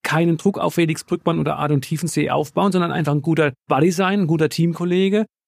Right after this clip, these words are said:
Und natürlich schadet es nicht für, in der Kabine, wenn jemand gute Stimmung verbreitet. Das ist schon mal, schon mal ganz klar, logisch.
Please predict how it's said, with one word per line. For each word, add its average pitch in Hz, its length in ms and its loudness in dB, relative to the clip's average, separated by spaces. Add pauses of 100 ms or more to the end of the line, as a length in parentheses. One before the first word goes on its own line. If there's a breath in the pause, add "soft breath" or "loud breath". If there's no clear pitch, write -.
(140)
Und 190 280 2
natürlich 165 320 2
schadet 160 320 -2
es 160 160 -4
nicht 165 280 0
für, 165 200 2
in 170 300 -2
der 156 120 0
Kabine, 160 420 0
wenn 151 120 2
jemand 156 240 2
gute 143 180 2
Stimmung 143 340 2
verbreitet. 113 540 -4
Das 127 140 0
ist 127 100 -4
schon 131 140 2
mal, 123 220 2
schon 131 120 0
mal 123 100 4
ganz 113 220 -2
klar, 113 220 -2
logisch. 113 320 -6